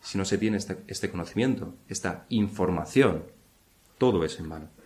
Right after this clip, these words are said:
Donde está la verdadera religión, existe conocimiento de Dios.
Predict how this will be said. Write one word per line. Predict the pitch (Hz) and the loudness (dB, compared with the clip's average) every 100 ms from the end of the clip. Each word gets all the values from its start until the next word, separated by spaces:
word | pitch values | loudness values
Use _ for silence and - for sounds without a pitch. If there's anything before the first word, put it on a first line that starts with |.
| - - _ _ _ _ _ _ _ _ _ _ _ - - - - | -20 -20 _ _ _ _ _ _ _ _ _ _ _ -20 -20 -20 -6
Donde | 95 90 | -2 0
está | 90 | 4
la | 120 117 | 6 6
verdadera | 104 92 101 117 | 6 6 6 4
religión, | 113 101 127 107 80 - - | 4 2 4 4 2 -6 -14
existe | 98 - 113 101 87 78 - - - | -10 0 0 2 -2 -6 -10 -20 -8
conocimiento | 92 87 87 82 80 | -4 -4 -4 -6 -4
de | 80 80 | -6 -4
Dios. | 80 - - | -6 -8 -14